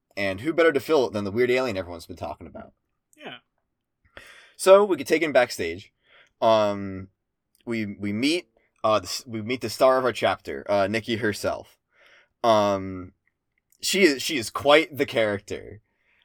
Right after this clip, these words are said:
Speaker 1: Uh, she's the, she's the, the, um, big, buff, uh, meathead, uh, I don't even know what the, is, is there, like, a name for this archetype of character?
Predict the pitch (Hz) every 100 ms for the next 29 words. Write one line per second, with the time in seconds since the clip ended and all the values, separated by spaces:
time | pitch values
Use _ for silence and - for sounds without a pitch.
0 | _ - 104 98 92 90 87 85 80 76
1 | 71 - _ _ _ _ _ _ - 131
2 | 113 101 - 113 113 98 117 104 107 95
3 | 85 101 95 87 80 78 76 69 _ _
4 | _ _ _ _ _ - 165 156 135 -
5 | _ _ _ _ 120 117 - - - -
6 | _ _ _ 95 95 92 87 82 104 135
7 | 143 - 135 110 107 104 104 104 - 101
8 | 92 90 85 82 82 80 71 _ - 226
9 | 285 190 151 156 143 139 143 123 117 143
10 | 196 196 262 349 254 190 147 120 131 139
11 | 143 143 135 101 110 120 110 107 104 104
12 | 104 104 113 107 120